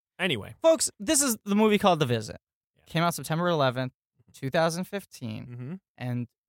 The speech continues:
Speaker 2: this, this is the, the landscape we're in right now. M. Night has another film that's in production right now.
Speaker 1: Split.
Speaker 2: James McAvoy.
Speaker 1: Is
Speaker 2: Ed,
Speaker 1: in it,
Speaker 2: Ed
Speaker 1: yeah.
Speaker 2: Lockman shot it. Is that right?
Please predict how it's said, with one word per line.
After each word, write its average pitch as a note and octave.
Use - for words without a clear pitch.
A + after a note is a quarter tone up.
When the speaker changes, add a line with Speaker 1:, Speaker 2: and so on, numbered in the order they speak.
Speaker 2:
this, E3
this F#3+
is A#3+
the, A3+
the F#3+
landscape G3+
we're E3
in E3+
right A#2
now. G#2
M. B2
Night E3
has F3
another E3+
film G3
that's F3
in D3+
production F3+
right D3
now. D3
Speaker 1:
Split. -
Speaker 2:
James E3+
McAvoy. C#3
Speaker 1:
Is D#3
Speaker 2:
Ed, E3
Speaker 1:
in C#3
it, C#3+
Speaker 2:
Ed E3
Speaker 1:
yeah. E3
Speaker 2:
Lockman F3
shot G#3+
it. A#3
Is C#3
that E3+
right? A3